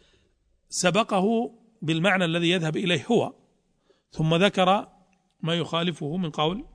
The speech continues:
الضحاك. واضح؟ فإذا أيضًا يعتبر أسلوب من أساليب التضعيف عند الطبري، يعني ضعف القراءة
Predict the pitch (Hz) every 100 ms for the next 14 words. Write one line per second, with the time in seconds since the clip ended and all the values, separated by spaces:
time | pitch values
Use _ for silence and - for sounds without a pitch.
0 | _ _ _ _ _ - 160 143 - -
1 | - - _ _ _ _ _ _ _ -
2 | 147 156 - _ _ _ 165 170 185 180
3 | 180 165 147 180 190 185 - - 175 156
4 | 160 - 143 170 180 _ _ _ _ _
5 | - 165 - 135 147 160 131 139 131 131
6 | 135 135 143 185 190 170 165 185 196 196
7 | 156